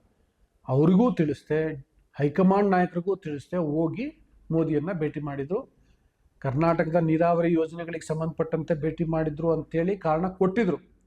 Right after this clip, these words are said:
ನೀರಾವರಿ ವಿಷಯ ಚರ್ಚೆ ಮಾಡಿರ್ಬೋದು, ಮಾಡಿಲ್ದೇ ಇರ್ಬೋದು, ಗೊತ್ತಿಲ್ಲ. ಒಟ್ನಲ್ಲಿ ಭೇಟಿ ಮಾಡಿದ್ರು. ಅವರೇ ಫೋಟೋ ರಿಲೀಸನ್ನು ಕೂಡ ಮಾಡಿದ್ರು. ಅದಲ್ಲದೆ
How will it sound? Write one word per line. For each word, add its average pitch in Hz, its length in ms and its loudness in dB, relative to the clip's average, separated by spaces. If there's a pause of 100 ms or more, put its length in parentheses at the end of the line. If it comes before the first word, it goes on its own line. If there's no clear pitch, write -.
(600)
ನೀರಾವರಿ 175 460 2
ವಿಷಯ 185 200 -2
ಚರ್ಚೆ 180 320 -2
ಮಾಡಿರ್ಬೋದು, 170 540 -2
ಮಾಡಿಲ್ದೇ 165 360 -4
ಇರ್ಬೋದು, 160 280 -4
ಗೊತ್ತಿಲ್ಲ. 175 360 -4 (680)
ಒಟ್ನಲ್ಲಿ 214 340 0
ಭೇಟಿ 180 240 2
ಮಾಡಿದ್ರು. 165 400 -6
ಅವರೇ 160 320 -4
ಫೋಟೋ 156 300 -8
ರಿಲೀಸನ್ನು 143 480 -8
ಕೂಡ 139 160 -12 (360)
ಮಾಡಿದ್ರು. 160 540 -2 (1300)
ಅದಲ್ಲದೆ 214 680 2